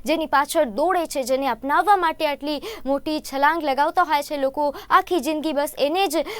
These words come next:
માટે ભાગદોડ કરતા હોય છે, એને છોડીને જો, અ,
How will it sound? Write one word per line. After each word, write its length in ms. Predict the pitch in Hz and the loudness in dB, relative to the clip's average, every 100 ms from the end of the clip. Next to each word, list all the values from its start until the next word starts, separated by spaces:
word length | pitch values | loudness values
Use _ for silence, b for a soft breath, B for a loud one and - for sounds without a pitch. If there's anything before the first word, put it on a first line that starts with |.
| 359 | -8
માટે 540 | 262 277 285 311 311 302 - - | 0 2 2 0 0 0 -6 -10
ભાગદોડ 580 | 220 262 349 269 339 320 | -6 2 2 4 2 4
કરતા 360 | - 262 269 262 | 2 0 2 2
હોય 220 | 247 233 | 2 0
છે, 240 | - 233 B B | -2 -6 B B
એને 300 | - 415 440 | 0 2 2
છોડીને 560 | - 320 302 294 269 269 | 0 -2 -2 0 -2 -2
જો, 320 | 254 269 269 B B | 0 2 2 B B
અ, 300 | - 240 240 | 2 4 4